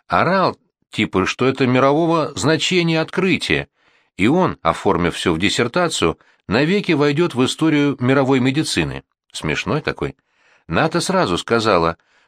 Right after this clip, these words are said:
что для диссертации нужно эти пробы повторить, и не один раз. А где он их возьмёт? Короче, посетили мы его с Михой.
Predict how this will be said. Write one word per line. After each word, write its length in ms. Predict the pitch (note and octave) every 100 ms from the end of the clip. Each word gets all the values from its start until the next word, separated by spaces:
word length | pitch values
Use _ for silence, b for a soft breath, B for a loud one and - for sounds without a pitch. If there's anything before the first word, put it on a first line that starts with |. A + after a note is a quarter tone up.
| -
что 200 | - A#2+
для 180 | G#2+ A#2+
диссертации 760 | C3+ D3+ D3 F#3 F3 - C#3+ C3+
нужно 360 | C3+ E3 C3+
эти 240 | C#3+ C3+ C3
пробы 340 | D#3 E3+ C#3+
повторить, 720 | - C#3+ - E3+ E3+ G#2 -
и 80 | F#2+
не 160 | G2+ A#2+
один 280 | B2 D#3+
раз. 300 | D#3+ F2+ - - _ _ _ -
А 160 | E2+
где 200 | E2+ F#2+
он 120 | F#2 F2
их 100 | -
возьмёт? 460 | E2 D#2+ G2+ C#3 _ _ _ _ _ _
Короче, 560 | - G#2 F#3 - F3 - _ _ _
посетили 500 | - - G3+ - G#2
мы 200 | F2+ F#2
его 180 | F2+ F2+
с 100 | -
Михой. 460 | G2 E2 - D#2